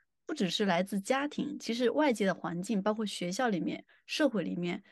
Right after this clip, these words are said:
就是也是一直会出现的。包括我觉得在学校里面，以前哈，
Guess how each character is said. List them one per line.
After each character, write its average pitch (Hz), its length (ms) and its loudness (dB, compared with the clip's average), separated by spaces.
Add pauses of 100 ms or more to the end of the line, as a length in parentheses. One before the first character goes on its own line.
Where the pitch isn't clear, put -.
(340)
就 220 140 -2
是 196 280 2
也 185 260 4
是 247 280 -2
一 269 160 2
直 180 180 -2
会 185 180 -2
出 - 220 -4
现 196 320 -2
的。 - 140 -8 (400)
包 190 140 2
括 190 460 4
我 180 180 2
觉 190 200 0
得 185 180 4
在 202 200 4
学 190 200 2
校 254 180 4
里 196 100 2
面， 170 240 0
以 180 80 2
前 170 380 -2
哈， 202 220 4